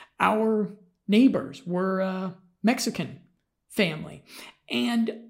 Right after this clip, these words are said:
I never recall my mother, uh, disparaging them or disparaging anyone else who was a, a different, you know, identity group.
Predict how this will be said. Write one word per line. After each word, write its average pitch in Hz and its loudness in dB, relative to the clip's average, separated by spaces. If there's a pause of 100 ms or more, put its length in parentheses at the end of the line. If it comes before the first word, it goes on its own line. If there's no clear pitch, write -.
(120)
I 220 0
never 262 4 (120)
recall 151 -6
my 180 -4 (200)
mother, 190 -4 (380)
uh, - -10 (100)
disparaging 202 -2
them 196 0
or 175 -2 (260)
disparaging 226 2 (260)
anyone 285 0
else - -4 (220)
who 247 4
was 208 2
a, 170 -4
a 208 2
different, 202 -2 (180)
you 208 2
know, 139 -6 (260)
identity - -4 (580)
group. 190 -2